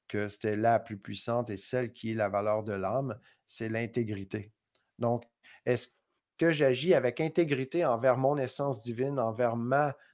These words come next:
vraie nature, quand j'ai cette croyance-là ? Juste de se poser cette question-là, les amis, je peux vous assurer que la croyance, ça devrait vraiment faire de la place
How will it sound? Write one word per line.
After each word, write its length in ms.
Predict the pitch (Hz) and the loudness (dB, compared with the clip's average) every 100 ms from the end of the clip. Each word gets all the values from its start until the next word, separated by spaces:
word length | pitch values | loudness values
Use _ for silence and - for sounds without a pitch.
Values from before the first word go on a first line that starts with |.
| _ | _
vraie 480 | 104 110 123 135 139 - _ | -12 -6 0 0 0 -8 _
nature, 680 | 117 113 110 - 127 160 156 _ _ - | -2 -2 0 0 0 0 -4 _ _ 0
quand 260 | 131 143 120 | 2 2 -2
j'ai 280 | 110 123 127 | -4 -2 -2
cette 360 | - 135 127 | -2 -2 -2
croyance-là ? 720 | - - 139 131 123 - 123 127 - - _ | -4 0 2 0 -2 -4 -6 -8 -14 -20 _
Juste 260 | 120 196 | 4 6
de 80 | 175 | 6
se 100 | 165 | 0
poser 300 | - 175 165 | 2 0 2
cette 240 | 208 180 180 | 0 -2 -2
question-là, 540 | 156 156 151 147 156 | -4 -4 -4 -2 -2
les 200 | 151 127 | -2 -2
amis, 360 | 123 135 160 147 | -2 -2 -4 -4
je 120 | - | -4
peux 100 | 131 | -4
vous 240 | 120 120 | -2 -2
assurer 500 | 147 139 135 131 156 | -2 -4 -2 0 0
que 80 | 156 | -2
la 160 | 123 117 | -2 -4
croyance, 560 | - 120 123 135 160 | -4 -2 0 -2 -2
ça 100 | 123 | -6
devrait 380 | 117 120 117 135 | -4 -4 0 0
vraiment 340 | 131 139 160 | 0 0 0
faire 280 | 156 147 139 | 0 2 2
de 60 | 127 | 2
la 100 | 113 | 0
place 500 | - 123 131 - | 2 0 0 -4